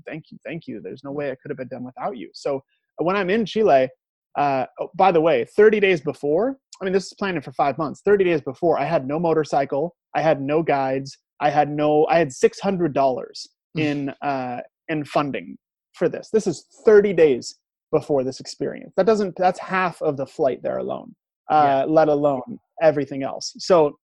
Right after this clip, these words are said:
Speaker 1: not giving up was a, was a, a challenge, but I just, I just knew in my bones that it was gonna work out. And, uh, and within that thirty days, I got a motorcycle from Suzuki, a brand new motorcycle they, they offered me, uh, to use for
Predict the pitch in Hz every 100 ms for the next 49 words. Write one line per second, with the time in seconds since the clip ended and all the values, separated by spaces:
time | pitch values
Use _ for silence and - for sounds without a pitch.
0 | _ _ _ - 151 156 180 165 151 139
1 | 143 131 - 135 131 131 143 127 127 123
2 | - - _ - 135 - 135 139 208 247
3 | - _ _ _ 165 160 151 185 - 156
4 | 139 135 147 151 139 117 131 139 135 131
5 | 135 131 135 135 131 123 135 131 131 -
6 | 139 131 127 123 120 120 _ _ _ _
7 | _ _ _ _ - 131 123 117 120 -
8 | 147 143 151 131 131 135 127 135 139 127
9 | 127 127 - 139 135 - 139 135 151 139
10 | 151 147 135 139 143 139 175 165 135 135
11 | 139 131 131 139 147 143 151 151 139 131
12 | 123 - 131 123 135 143 135 143 147 -
13 | 131 127 127 131 131 139 -